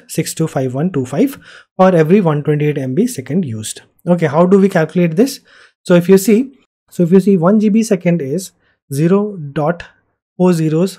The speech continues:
five zero zero one, and if I want to calculate what is the cost of one M B second, then I have to divide it by one zero two four.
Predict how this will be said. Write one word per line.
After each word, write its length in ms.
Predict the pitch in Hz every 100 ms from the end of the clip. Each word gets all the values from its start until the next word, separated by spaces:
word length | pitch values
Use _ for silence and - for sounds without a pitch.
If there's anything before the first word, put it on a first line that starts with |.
| _
five 380 | - 147 147 131
zero 160 | 139
zero 240 | 131 127 117
one, 380 | 113 170 - _ _ _ -
and 180 | 160 165
if 160 | 156
I 120 | 170 160
want 320 | 151 180 190
to 80 | 196
calculate 520 | 160 151 170 175 175 - _ _ _ _ _ _
what 160 | 151 151
is 80 | 165
the 60 |
cost 300 | 170 156 -
of 160 | 180 175
one 380 | 143 165 208 208
M 220 | 160 151
B 80 | 160
second, 460 | - 139 175 262
then 280 | 160 143 139
I 60 | 127
have 120 | 123
to 100 | 151
divide 240 | 139 143 143
it 160 | 139
by 120 | 131
one 200 | 120 127
zero 160 | 127 127
two 160 | 120 117
four. 180 | 202